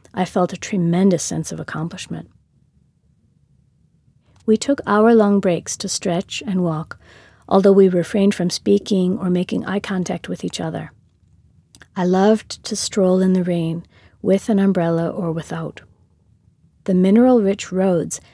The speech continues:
had been carved out of red clay, and mica sparkled in the brick-colored rivulets. Near the top of a hill, a chunk of white crystal emerged from the road. Every day when I walked there, I looked for it,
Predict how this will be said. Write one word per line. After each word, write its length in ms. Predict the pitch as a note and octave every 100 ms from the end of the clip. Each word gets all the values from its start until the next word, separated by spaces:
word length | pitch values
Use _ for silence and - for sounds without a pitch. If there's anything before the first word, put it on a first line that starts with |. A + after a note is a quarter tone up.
| _ -
had 140 | G3
been 180 | F#3 F3+
carved 400 | - G3 G#3 -
out 140 | G3
of 140 | F3+ F3
red 260 | F3+ F#3
clay, 460 | - A3+ F#3 F3+ F#3 _ _ _
and 180 | F#3 F#3
mica 400 | F3+ G#3 A3+ -
sparkled 600 | - - G3+ G3 - G3+
in 140 | B3 F3
the 80 | E3+
brick-colored 680 | F3+ - - F#3 F#3 F3+
rivulets. 720 | E3+ F3+ F3+ F3 - - - _ _ _ _ _ _ _ -
Near 180 | C4
the 120 | D#4 D4
top 240 | C4 B3+
of 100 | G#3+
a 60 | G3+
hill, 360 | G#3 E3+ F3 _ _ _
a 100 | -
chunk 340 | - - A#3+ A#3+
of 120 | F3+
white 240 | F#3+ B3
crystal 400 | - A#3+ - G3
emerged 520 | F#3 F3 D#3+ D#3+ - -
from 160 | F3+
the 100 | E3+
road. 380 | E3 E3 D#3+ - _ _ _ _ _ _ _ _ _ G#3+
Every 200 | G3+ A3+
day 220 | G3 G3
when 160 | G3+
I 80 | G3
walked 340 | E3+ E3 - -
there, 160 | E3+
I 80 | F3
looked 200 | G#3 C4+
for 240 | - E3
it, 180 | E3 -